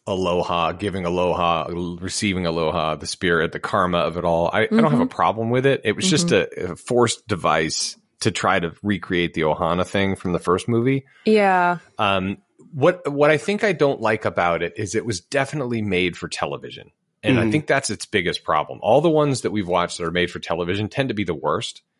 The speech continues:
Speaker 1: The ones
Speaker 2: Yes.
Speaker 1: that they're attempting to make it a sequel, like Bambi two, which was not bad for me.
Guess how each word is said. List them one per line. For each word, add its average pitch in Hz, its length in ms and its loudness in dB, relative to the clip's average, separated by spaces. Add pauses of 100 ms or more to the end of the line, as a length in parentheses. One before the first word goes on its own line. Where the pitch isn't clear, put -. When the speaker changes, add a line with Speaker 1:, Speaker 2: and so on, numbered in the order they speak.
(240)
Speaker 1:
The 131 80 0
ones 170 120 4
Speaker 2:
Yes. - 380 0
Speaker 1:
that 110 40 -12
they're 113 140 4
attempting 120 600 0
to - 120 -6
make 95 280 0
it 85 80 -2
a 85 40 -2
sequel, 90 400 -2
like 92 200 -2
Bambi 95 260 2
two, 127 480 -2
which - 160 -8
was 101 100 -4
not 113 220 -2
bad 104 420 0
for - 160 -6
me. 156 300 -4